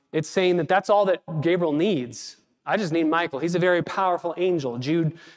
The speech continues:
verse nine, Michael fights against the devil himself for Moses' body. Revelation twelve, Michael's the angel who finally throws the devil out of heaven. Uh, verse one of chapter eleven says Michael was the one who was helping Darius, who was helping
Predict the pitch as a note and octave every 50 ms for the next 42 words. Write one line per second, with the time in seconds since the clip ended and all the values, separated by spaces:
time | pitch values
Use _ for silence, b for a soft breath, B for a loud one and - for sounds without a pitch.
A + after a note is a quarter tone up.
0 | B B - C#3+ E3 D#3+ - F3 F3 E3 E3+ E3 D#3+ D#3+ E3 E3 E3+ - F3 -
1 | - F3+ F3 E3+ - F3+ D3 F3 E3+ D#3+ - E3 C#3+ D#3+ E3 E3+ F3+ F3+ E3 D#3
2 | D#3+ - - F3+ D#3 - - - D3 D3 D3+ D3 D3 C#3 C3+ C3 C#3+ C#3 B2+ C3
3 | D#3+ D#3 D#3+ D3+ C3 A#2 B B B B B _ D3+ D#3 D#3 E3+ E3+ E3+ - F#3+
4 | F3 - - F#3+ E3+ D#3 C#3+ D#3 D#3 E3 E3 F3+ E3 D3+ E3 E3 E3 E3 F3 F3
5 | E3+ E3 D3+ C#3+ - E3+ D#3+ E3 E3 D3+ D3+ - - F3 F3 E3+ F3 F3 E3 D3+
6 | D#3 D#3 D3 E3 E3+ E3+ E3 F3 E3+ D3+ D3+ E3 E3 E3 - D#3+ C3+ - - -
7 | - F#3 D#3+ D#3 C3+ A#2 - b b b b b b b b - C3 C3+ C3+ C3
8 | D#3 D#3+ D3+ - F3+ E3+ E3+ D#3 - - F3+ D#3 - D#3+ D#3 D#3+ E3 F3 E3+ D#3
9 | - E3+ D#3 C3+ D3+ D3+ E3+ F#3+ - F#3 F3 E3 D#3 D3 D#3 D#3 D#3+ D#3 D#3 D#3
10 | D#3 - - F#3 F3 - F3 E3+ E3+ D#3 D3 F3 G#3 G3 D#3 C#3 - - D#3 C#3+
11 | C3+ D#3 D#3+ E3 - F3 E3+